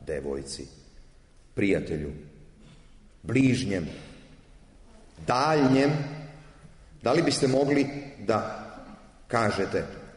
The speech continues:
da vaša ljubav ili ono što vi osjećate ili što nazivate kao ljubav zaista može da izdrži ispit svega ovoga, to jest da ta ljubav zaista dugo trpi,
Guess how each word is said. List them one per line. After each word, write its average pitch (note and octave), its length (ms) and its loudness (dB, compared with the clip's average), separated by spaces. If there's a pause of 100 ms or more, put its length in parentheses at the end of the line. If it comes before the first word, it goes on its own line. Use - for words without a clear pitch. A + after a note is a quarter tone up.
(140)
da G2 60 -2
vaša G#2 280 0
ljubav G2 360 2 (460)
ili F#2+ 180 0
ono F#2 160 0
što - 160 -4
vi F#2 120 2
osjećate G#2+ 500 2
ili E2+ 100 -2
što F2 160 -4
nazivate B2+ 560 0
kao D2 140 -4
ljubav G2+ 300 -2 (280)
zaista G#2 480 2 (460)
može F#2 320 -2
da D#2+ 100 -2
izdrži E2 440 -4
ispit E2+ 360 -8 (140)
svega D#2+ 400 0
ovoga, G2 380 0 (240)
to F2+ 140 4
jest - 280 2
da F#2 60 -2
ta E2+ 160 0
ljubav D2+ 360 0
zaista D#2+ 360 -4
dugo G2+ 240 0
trpi, D3 340 2